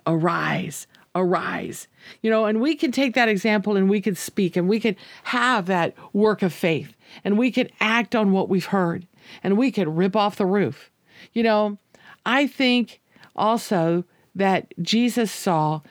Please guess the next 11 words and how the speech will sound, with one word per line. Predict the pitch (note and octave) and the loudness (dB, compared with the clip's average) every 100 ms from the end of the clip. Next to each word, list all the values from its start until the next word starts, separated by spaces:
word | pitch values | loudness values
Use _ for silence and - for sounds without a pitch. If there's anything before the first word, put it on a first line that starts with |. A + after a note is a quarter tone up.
| - - | -20 -4
that | G#3 F#3 F#3+ | -2 0 0
these | A3 A3 | 0 0
people | - - G3 F3 D#3+ F3 - | -2 -2 0 0 -2 -4 -4
were | F3 | -2
devoted. | D#3+ E3+ D3+ F3 E3 C3 - _ _ _ _ - - | 0 0 0 0 0 -2 -6 _ _ _ _ -14 -2
They | F#3+ | 0
were | F#3 | 2
devoted | F3 F3+ A3 A#3+ F#3 - | 0 0 0 2 0 -2
to | - G3 F3+ D3+ _ _ | -2 2 2 -2 _ _
not | F3+ G#3+ C4 | -2 0 2
only | A#3 G#3 F#3 F3 | 2 2 2 0